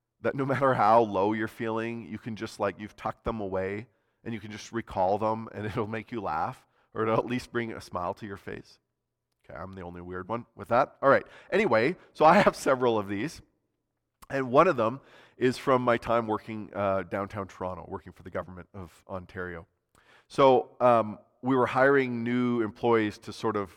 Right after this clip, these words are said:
uh, do a similar role to what I did. And I wasn't involved in the hiring process, but I got to meet all the potential employees before their interviews.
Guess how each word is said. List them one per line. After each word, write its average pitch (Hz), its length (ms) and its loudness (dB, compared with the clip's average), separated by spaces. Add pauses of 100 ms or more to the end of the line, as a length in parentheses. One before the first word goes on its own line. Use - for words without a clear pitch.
uh, 92 280 0 (340)
do 151 160 2
a 127 40 0
similar 120 360 -2
role 98 380 -2 (240)
to 117 80 -4
what 101 260 -4
I 98 140 -2
did. 92 320 -8 (260)
And 127 140 2
I 127 80 8
wasn't 139 340 0
involved 120 460 2
in 110 80 -4
the 98 100 -2
hiring 127 300 0
process, 98 400 -8
but 98 120 -8
I 104 60 0
got 113 200 -4
to 104 60 -14
meet 120 280 -12 (420)
all 117 220 8
the 107 240 4
potential 110 600 -8
employees 107 540 0
before 101 300 -8
their 98 140 -6
interviews. 95 540 -10